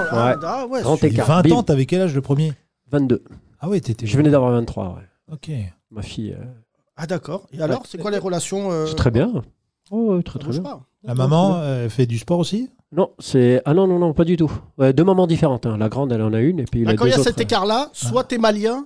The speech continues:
Speaker 1: soit t'es
Speaker 2: Non,
Speaker 1: divorcé.
Speaker 2: di-, séparé, ouais, tout
Speaker 1: Ouais,
Speaker 2: à
Speaker 1: voilà.
Speaker 2: fait.
Speaker 1: Donc, euh, là,
Speaker 2: Exactement,
Speaker 1: c'est la
Speaker 2: t'as tout
Speaker 1: version,
Speaker 2: compris.
Speaker 1: euh,
Speaker 2: Voilà,
Speaker 1: ouais.
Speaker 2: exactement.
Speaker 3: D'accord. Et tu
Speaker 2: Version,
Speaker 3: t'es remis avec
Speaker 2: euh,
Speaker 3: une
Speaker 2: européenne.
Speaker 3: plus, plus jeune ?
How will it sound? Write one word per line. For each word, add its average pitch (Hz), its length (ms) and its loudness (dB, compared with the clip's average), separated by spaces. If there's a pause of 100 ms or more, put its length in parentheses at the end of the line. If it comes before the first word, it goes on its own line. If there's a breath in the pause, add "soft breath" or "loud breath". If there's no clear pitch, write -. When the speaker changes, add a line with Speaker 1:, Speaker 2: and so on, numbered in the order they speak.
(120)
Speaker 1:
soit - 280 0
t'es 160 140 0
Speaker 2:
Non, 185 140 4
Speaker 1:
divorcé. 196 420 -2
Speaker 2:
di-, 185 300 4
séparé, 175 400 4
ouais, 117 200 -2
tout 151 80 -8
Speaker 1:
Ouais, 170 60 2
Speaker 2:
à 170 40 4
Speaker 1:
voilà. 170 200 2
Speaker 2:
fait. - 100 -16
Speaker 1:
Donc, 156 140 -6
euh, - 60 -10
là, - 80 0
Speaker 2:
Exactement, 170 240 4
Speaker 1:
c'est 147 40 4
la 160 60 2
Speaker 2:
t'as 156 140 4
tout - 60 -4
Speaker 1:
version, 175 60 -2 (100)
Speaker 2:
compris. - 60 2 (140)
Speaker 1:
euh, 135 120 -4
Speaker 2:
Voilà, 156 200 4
Speaker 1:
ouais. 143 60 6
Speaker 2:
exactement. 123 500 -2
Speaker 3:
D'accord. 135 280 -2
Et 120 60 -12 (120)
tu 123 40 -4
Speaker 2:
Version, - 260 0
Speaker 3:
t'es 131 60 4
remis 117 120 4
avec 113 100 2
Speaker 2:
euh, 113 40 -2
Speaker 3:
une 117 60 0
Speaker 2:
européenne. 123 280 4
Speaker 3:
plus, 131 140 -2
plus 139 240 0
jeune ? 120 260 2